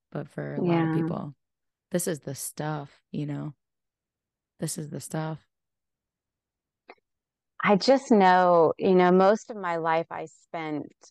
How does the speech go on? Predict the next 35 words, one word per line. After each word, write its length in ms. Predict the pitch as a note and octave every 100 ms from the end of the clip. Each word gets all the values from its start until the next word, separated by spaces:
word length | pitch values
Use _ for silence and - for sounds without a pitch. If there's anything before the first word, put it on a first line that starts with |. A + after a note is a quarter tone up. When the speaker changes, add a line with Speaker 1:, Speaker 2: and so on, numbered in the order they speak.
| _
Speaker 2:
like, 500 | D#3+ D#3+ D#3 - - _ _
I'm 200 | F#3+ A3 G#3+ -
five 280 | - E3+ F3
feet 220 | - D#3
tall 420 | - D#3 D3 D3+ -
and 160 | D#3+ D#3
I 160 | D#3
was 120 | D#3 -
between 380 | F3 - F3 E3
a 40 |
hundred 300 | D#3+ F3 F3+
and 140 | F3 E3
eighty 480 | D#3 D#3 D#3 D#3
and 180 | D3+ D3
<laughs> 0 |
two 160 | - A3 -
hundred 300 | E3+ F3+ -
pounds 400 | F3+ F3 F#3 - _ _ _ -
most 460 | F3+ F3 E3+ -
of 100 | E3+
my 220 | D#3+ D#3 D#3
life. 340 | D#3 D3+ D#3 _ _ _ _ _ _
So 120 | G3+
to 180 | F#3 -
exper-, 720 | F3 F#3+ - - A#3 A#3 -
have 320 | F#3+ G#3 F#3+
that 240 | F3+ F3+ F#3
experience, 840 | F#3+ - F#3 E3 D#3 D3+ D#3 - -
I 120 | - G3+
guess 240 | A#3 A#3+ -
much 320 | F3+ - -
like 280 | F3 E3+ E3
you, 340 | E3+ D3+ D3+ -
and 200 | - E3+
then 280 | E3 F3 G3+